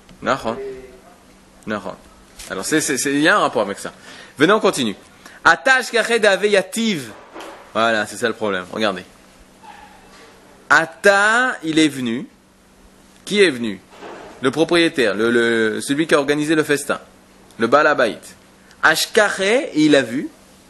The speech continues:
Speaker 1: Davé, il l'a vu, il a trouvé cette, euh, ce, ce bar comme ça. Dahava yativ, qu'il était assis.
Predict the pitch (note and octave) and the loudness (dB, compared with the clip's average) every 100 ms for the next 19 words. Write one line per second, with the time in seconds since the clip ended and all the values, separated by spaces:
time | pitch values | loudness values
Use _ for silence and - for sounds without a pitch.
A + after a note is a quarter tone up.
0 | _ - - _ - - B2 D#3+ D#3 G#3+ | _ -20 -20 _ -20 -10 4 4 4 0
1 | F#3 D3+ C#3+ E3+ E3 C#3 A2 C3 - C#3 | 0 2 4 6 4 0 -2 -2 -2 -4
2 | C3 D3 A#2 A#2 G#2+ G#2 - G#2+ G2+ G2 | -4 -2 -4 0 0 0 -2 -4 -4 -6
3 | G#2+ B2 A#2 A2+ A2+ C#3 C4+ - - - | -2 -2 0 -4 0 -2 -2 -8 -20 -20
4 | - - - B2 F3 F3+ F3+ F3 E3 C4 | -20 -20 -16 2 4 4 2 0 2 2
5 | C4+ A3+ - G3 E3 E3 D3+ F3+ G3 D3 | 2 0 -2 -6 -6 -2 0 2 2 0
6 | - A2 | -6 -12